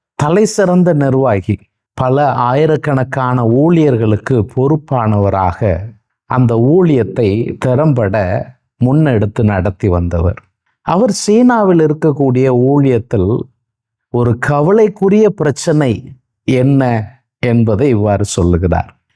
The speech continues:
"கடந்த ஐம்பது ஆண்டுகளையும் திரும்பி பார்க்கும் பொழுது, தேவனுடைய பணியில் அதிக காயத்தை உருவாக்கியதும் வருத்தத்தையும் பிரிவினைகளையும் உருவாக்கியதுமான ஒரே விஷயம் என்னவென்று கேட்டால்,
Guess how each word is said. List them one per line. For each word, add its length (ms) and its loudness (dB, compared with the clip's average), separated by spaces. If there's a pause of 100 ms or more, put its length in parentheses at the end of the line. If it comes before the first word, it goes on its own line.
(100)
"கடந்த 360 0
ஐம்பது 560 2
ஆண்டுகளையும் 840 2
திரும்பி 360 0
பார்க்கும் 500 -2
பொழுது, 680 0 (920)
தேவனுடைய 600 2 (240)
பணியில் 840 0
அதிக 560 2
காயத்தை 840 -2
உருவாக்கியதும் 1000 0 (840)
வருத்தத்தையும் 1040 2 (100)
பிரிவினைகளையும் 840 2
உருவாக்கியதுமான 1300 0
ஒரே 540 2
விஷயம் 460 2
என்னவென்று 640 0
கேட்டால், 680 -2